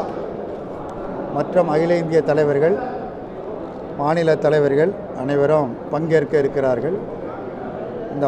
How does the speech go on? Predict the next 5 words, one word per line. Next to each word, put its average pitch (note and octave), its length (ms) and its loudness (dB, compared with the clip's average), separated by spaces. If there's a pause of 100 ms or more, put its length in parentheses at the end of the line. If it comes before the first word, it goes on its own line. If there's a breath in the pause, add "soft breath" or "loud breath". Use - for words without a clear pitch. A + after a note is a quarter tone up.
மாநாட்டில் E3+ 580 4 (1300)
தமிழ்நாட்டில் G3+ 720 4
இருக்கக்கூடிய F3 560 2 (1700)
அரசியல், G3+ 640 6
பொருளாதார, F3+ 580 6